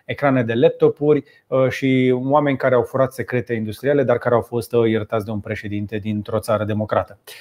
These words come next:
Uh, nu este, nu este singura chestie, mai avem, uh, și informații din domeniul mașinilor electrice,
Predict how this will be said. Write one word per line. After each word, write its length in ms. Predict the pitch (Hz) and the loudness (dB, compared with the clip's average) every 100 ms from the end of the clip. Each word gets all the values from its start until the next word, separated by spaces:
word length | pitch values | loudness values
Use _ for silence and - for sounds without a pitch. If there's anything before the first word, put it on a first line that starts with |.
| - - | -20 0
Uh, 320 | 131 131 131 | 6 8 8
nu 120 | 131 143 | 6 2
este, 500 | - 127 120 117 151 | 4 4 6 4 -2
nu 140 | 135 | -2
este 160 | 139 127 | -2 -2
singura 320 | - 180 135 | -2 2 2
chestie, 300 | 113 170 175 | 2 0 2
mai 140 | 143 139 | 2 2
avem, 280 | 143 185 | 2 2
uh, 120 | 180 151 | 2 0
și 140 | 165 | 0
informații 520 | 147 143 139 165 156 | -2 -2 -4 -4 -2
din 120 | 143 | -2
domeniul 300 | 143 143 156 | 0 0 0
mașinilor 380 | 135 127 143 123 | -2 -4 -2 0
electrice, 560 | 117 151 - 107 151 | 2 0 0 -2 0